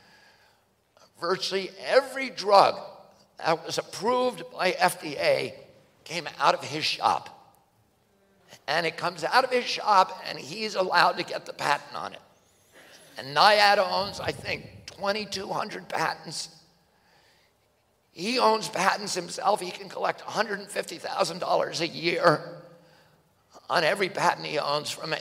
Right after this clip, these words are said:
every drug that he's worked on. And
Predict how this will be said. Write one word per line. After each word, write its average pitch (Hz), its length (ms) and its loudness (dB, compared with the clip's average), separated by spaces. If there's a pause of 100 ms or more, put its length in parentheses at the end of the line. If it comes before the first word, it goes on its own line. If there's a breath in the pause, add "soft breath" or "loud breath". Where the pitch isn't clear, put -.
every 156 200 -4
drug 196 500 4
that 147 100 -6
he's 147 200 -8
worked - 400 -8
on. - 140 -10 (1600 soft breath)
And 190 300 6